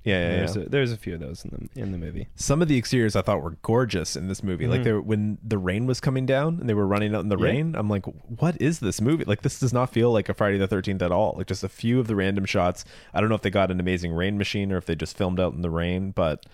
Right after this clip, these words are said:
Speaker 2: Yeah, I can't totally tell. Like, they were, um, they were clearly out in the rain at one point because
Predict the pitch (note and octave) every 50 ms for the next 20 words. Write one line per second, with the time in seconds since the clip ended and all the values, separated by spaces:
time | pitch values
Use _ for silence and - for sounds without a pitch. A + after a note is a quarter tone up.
0 | - - G#2+ A2 A2 A2+ A2 A#2 - - D3 D3+ D3+ B2 - C#3+ C#3 B2+ C3 B2+
1 | A#2 - C3 B2+ B2 A2+ B2 B2 - - B2 B2+ B2 B2+ A#2+ A#2+ A#2 A2 - -
2 | - - - - - - - A#2+ A#2 A#2 A2+ A2 G#2+ G#2+ G#2+ G#2 G2+ D#2 A#2+ -
3 | B2 B2+ B2+ A#2+ - - C#3+ D3 D#3 D#3+ D#3+ D3 B2+ B2 A#2+ C3 B2+ B2+ A#2+ A2+
4 | A2+ A2+ A2 G#2 - G#2 G#2+ G#2 G#2 - A2 G#2 G#2 G2 - - A2+ G#2 - -
5 | G#2+ G2+ G2+ G2+ G2+ C#3 B2+ A#2+ A2